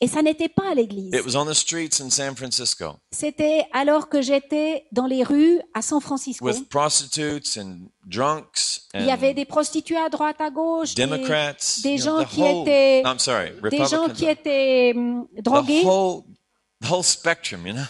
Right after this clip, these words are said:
Speaker 2: <laughs>
Speaker 1: Il y avait
Speaker 2: I'm
Speaker 1: toutes sortes de
Speaker 2: sorry.
Speaker 1: gens qui étaient là.
Speaker 2: It was a Democratic convention I was at, so sorry. <laughs> But anyway.
Speaker 1: Il y avait, c'était une réunion d'un parti politique.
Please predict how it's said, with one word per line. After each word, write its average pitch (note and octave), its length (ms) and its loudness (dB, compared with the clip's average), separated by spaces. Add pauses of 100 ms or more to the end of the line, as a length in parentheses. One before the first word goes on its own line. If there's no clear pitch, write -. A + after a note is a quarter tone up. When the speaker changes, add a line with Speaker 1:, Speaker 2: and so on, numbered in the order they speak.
(160)
Speaker 2:
<laughs> - 260 -14
Speaker 1:
Il A3 80 -8
y D4 60 0
avait E4+ 160 0
Speaker 2:
I'm - 60 -4
Speaker 1:
toutes G#4+ 100 2
sortes - 360 2
de F#4 80 0
Speaker 2:
sorry. G4 160 0
Speaker 1:
gens F#4 60 -2
qui - 120 -8
étaient B3 220 -2
là. G3 180 -2
Speaker 2:
It B2 160 2
was B2+ 220 2
a A2+ 40 -6
Democratic A#2 520 -2
convention F2+ 580 -8
I D#2+ 100 -6
was E2 200 -6
at, D#2+ 200 -8 (100)
so D#2+ 340 -14
sorry. D2+ 360 -14 (280)
<laughs> - 920 -12
But B2+ 100 2
anyway. A#2+ 540 0 (960)
Speaker 1:
Il - 160 -16
y B3 80 2
avait, B3+ 240 2
c'était C#4+ 280 -4
une C4+ 200 2
réunion D4 560 0
d'un C#4+ 100 0
parti D#4 260 -2
politique. D#4 560 -4